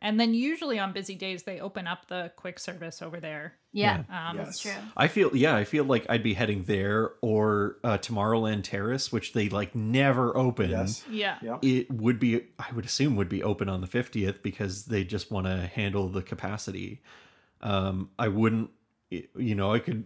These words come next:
Speaker 3: maybe you could walk by the Spring Roll cart and maybe that would be open on the fiftieth.
Speaker 1: Oh, for sure. You know what? I had this thought before that, um, I think if I had, this would be a little bit of a sacrifice for me because I think, um,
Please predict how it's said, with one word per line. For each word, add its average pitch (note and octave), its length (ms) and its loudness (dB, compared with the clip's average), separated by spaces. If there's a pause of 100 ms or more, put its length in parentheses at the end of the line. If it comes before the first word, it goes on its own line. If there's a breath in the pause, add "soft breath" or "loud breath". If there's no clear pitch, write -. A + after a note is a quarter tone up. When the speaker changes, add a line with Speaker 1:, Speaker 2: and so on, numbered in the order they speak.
(140)
Speaker 3:
maybe A2 260 2
you A2+ 100 4
could A2+ 220 0
walk A2 240 2
by B2 120 4
the B2 100 2
Spring D#3 280 0
Roll A#2 240 0
cart G2 320 0
and F#2 100 -2
maybe G#2 220 0
that B2+ 200 4
would A#2 100 0
be G#2 140 0
open G2 260 -2
on F#2 100 -2
the F#2+ 80 -4
fiftieth. A2+ 640 -2
Speaker 1:
Oh, A3+ 100 -2
for A3+ 160 -8
sure. G#3+ 240 -6
You A3 200 -4
know C#4 120 0
what? D4+ 180 -4
I A3 60 2
had A3+ 240 -2
this - 160 -10
thought - 320 -6
before E3 440 -10
that, F3+ 360 -12
um, E3+ 280 -8 (120)
I F#3 120 -4
think G#3+ 360 -10
if G3 280 -12
I G#3 280 -4 (120)
had, C4+ 420 -6 (800)
this A3+ 220 -6
would A3+ 100 -10
be G#3+ 80 -4
a G3 40 -2
little G3 240 -6
bit F3+ 180 -6
of D#3+ 80 -10
a E3+ 80 -12
sacrifice - 720 -18
for F3+ 140 -16
me E3+ 460 -16
because F#3 280 -12
I F3+ 120 -8
think, G#3 440 -8 (140)
um, E3+ 440 -6